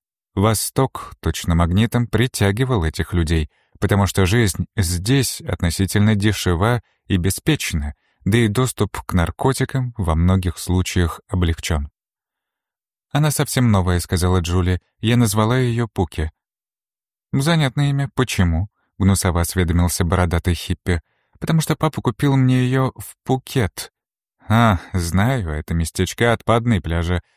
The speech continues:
Вы там отдыхали?» «Да, я плавала с папой и видела таких хорошеньких рыбок».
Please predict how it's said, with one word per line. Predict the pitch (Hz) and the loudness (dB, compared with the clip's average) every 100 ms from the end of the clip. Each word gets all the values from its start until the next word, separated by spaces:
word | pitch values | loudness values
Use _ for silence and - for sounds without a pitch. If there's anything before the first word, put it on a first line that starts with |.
| _ | _
Вы | 101 104 117 | 0 2 2
там | 110 | 2
отдыхали?» | 113 98 101 - 165 104 73 - _ _ _ _ - | 2 0 -2 -2 -4 -4 -6 -12 _ _ _ _ -4
«Да, | 147 139 170 | -2 2 0
я | 139 104 | 2 0
плавала | 104 127 123 117 | 0 0 2 0
с | - | -2
папой | 139 143 120 107 | -2 0 2 2
и | 101 | 2
видела | 104 131 120 120 113 | 2 0 0 0 -2
таких | 107 - 123 | -4 -4 -6
хорошеньких | - 117 127 - 117 - - | -2 -2 -2 -2 -4 -4 -4
рыбок». | 156 120 82 - | -4 -2 -6 -10